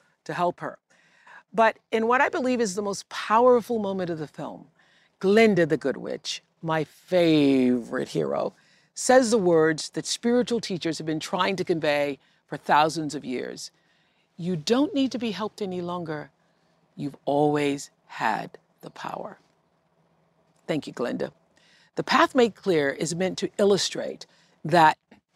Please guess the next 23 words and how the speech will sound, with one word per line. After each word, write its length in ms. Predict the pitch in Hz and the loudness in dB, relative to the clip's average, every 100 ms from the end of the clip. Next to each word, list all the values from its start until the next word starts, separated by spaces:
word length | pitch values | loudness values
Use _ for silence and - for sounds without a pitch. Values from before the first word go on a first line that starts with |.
| - | -12
you 640 | 143 156 220 170 135 180 - _ _ | -2 6 8 8 6 0 -4 _ _
hold 420 | - - 135 160 | -12 -2 2 4
the 80 | 196 | 2
power 560 | - 180 135 131 135 151 | 0 2 2 2 0 -4
to 100 | - | -10
discover 480 | 151 139 - 139 143 | -6 -6 -2 0 2
your 160 | 170 190 | 0 0
purpose 580 | - 139 175 196 - - _ _ _ - | -4 -6 -6 -4 -6 -10 _ _ _ -8
and 240 | 147 135 | -2 0
live 460 | 135 139 123 139 151 _ _ | 0 2 0 -4 -12 _ _
your 760 | - 143 160 180 180 156 135 - _ _ _ | -14 -4 4 6 8 6 4 -2 _ _ _
greatest 540 | - 120 117 120 - - | -4 -2 -2 -6 -8 -10
truth, 520 | - 113 92 - - _ _ _ - | -10 -8 -8 -12 -20 _ _ _ -8
not 240 | 123 135 - | -2 -2 0
someone 260 | 208 214 | 0 0
else's. 500 | 175 147 151 147 - _ _ _ _ _ _ _ _ - | 0 -2 -4 -6 -8 _ _ _ _ _ _ _ _ -8
That 300 | 165 190 - | 2 2 2
dream, 560 | 160 190 214 247 311 - - | 2 4 6 4 2 -2 -2
that 180 | 175 - | 0 0
truth 380 | - 196 233 - - | -2 0 0 -6 -6
has 220 | 170 - - | -6 -6 0
always 420 | 185 214 233 226 | 6 8 8 6
been 280 | 175 170 147 | 4 2 2